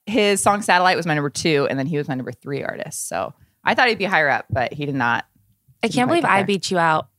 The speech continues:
Speaker 2: We're
Speaker 1: I know.
Speaker 2: also Harry Styles stan.
Speaker 1: Incredible. Welcome.
Speaker 2: <laughs>
Speaker 1: Welcome, one and all. It was a great album this year. It was. He deserves it.
Speaker 2: What other highlights do you have, Kate, for your top songs?
Speaker 1: My number one artist for the second year in a row was Seventeen, and their song Shadow was my number one song.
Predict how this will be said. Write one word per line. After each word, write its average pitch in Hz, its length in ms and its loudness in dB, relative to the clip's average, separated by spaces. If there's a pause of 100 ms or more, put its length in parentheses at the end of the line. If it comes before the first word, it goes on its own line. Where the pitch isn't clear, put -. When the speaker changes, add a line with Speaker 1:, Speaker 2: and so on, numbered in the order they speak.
(120)
Speaker 2:
We're 190 100 0
Speaker 1:
I 170 120 0
know. 165 80 2
Speaker 2:
also 160 260 2
Harry 147 320 -2
Styles 143 360 -4
stan. 151 500 -6 (440)
Speaker 1:
Incredible. 147 540 -10 (260)
Welcome. 202 440 2 (260)
Speaker 2:
<laughs> - 260 -4
Speaker 1:
Welcome, 480 320 4
one 269 140 6
and 233 100 4
all. 165 380 4 (220)
It 302 80 0
was 247 100 2
a 320 60 -2
great 233 160 6
album 143 320 4
this 131 140 -4
year. 123 240 -4
It - 60 -4
was. 139 300 -4
He 202 60 -4
deserves 143 280 -6
it. - 140 -6 (380)
Speaker 2:
What 240 120 2
other 262 160 2
highlights 214 360 4
do 196 60 0
you - 20 0
have, 170 100 -4
Kate, 175 300 -4 (100)
for 180 120 -4
your 175 220 2
top 165 280 -2
songs? 156 460 -4 (220)
Speaker 1:
My 226 360 6
number 254 160 2
one 254 80 6
artist 202 240 4
for 208 60 0
the 185 60 0
second 175 220 -2
year 165 100 0
in 156 60 0
a - 40 0
row 147 160 4
was 143 100 0
Seventeen, 127 720 -2
and 131 160 0
their 127 340 0
song 123 300 -2
Shadow 120 480 0
was 117 160 -2
my 123 80 -4
number 123 200 -6
one 127 160 -4
song. 180 540 -2